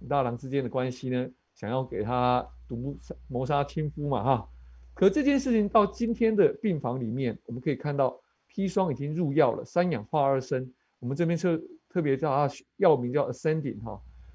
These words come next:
它对急性前骨髓性的白血病，其实五年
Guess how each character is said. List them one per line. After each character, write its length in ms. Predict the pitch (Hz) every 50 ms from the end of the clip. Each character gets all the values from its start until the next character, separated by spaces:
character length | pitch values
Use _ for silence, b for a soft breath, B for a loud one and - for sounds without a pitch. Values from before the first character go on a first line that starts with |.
| b b b
它 120 | - 185
对 280 | 185 185 202 170 165 170 - -
急 400 | - - - - - 156 160 160
性 240 | - 220 185 143
前 200 | 123 - 139 147
骨 160 | 147 - 120 110
髓 220 | - - 120 123
性 220 | 123 156 139 123
的 140 | 113 110 98 - - - -
白 140 | - 113 127
血 160 | 127 110 101
病， 220 | 98 - 127 107 95 b b b b b b -
其 100 | - 156
实 140 | 156 180 -
五 160 | - 135 117 113
年 280 | 120 127 131 139 151